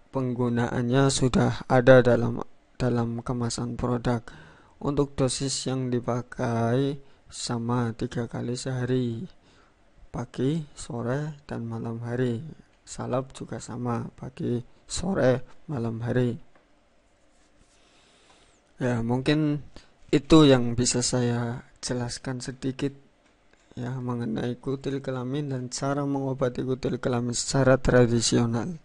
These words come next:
Silakan, jika Anda suka atau menyukai dengan video-video saya, klik, klik subscribe, like, and share,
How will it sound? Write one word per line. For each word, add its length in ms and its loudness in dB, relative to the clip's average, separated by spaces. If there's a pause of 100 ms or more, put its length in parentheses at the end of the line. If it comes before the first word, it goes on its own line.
(1600)
Silakan, 640 4
jika 400 2
Anda 400 4
suka 640 0
atau 340 -2
menyukai 880 4
dengan 460 2
video-video 800 4
saya, 640 -6 (1300)
klik, 240 -2 (880)
klik 320 0 (240)
subscribe, 720 -4 (800)
like, 340 0 (840)
and 340 -2
share, 560 0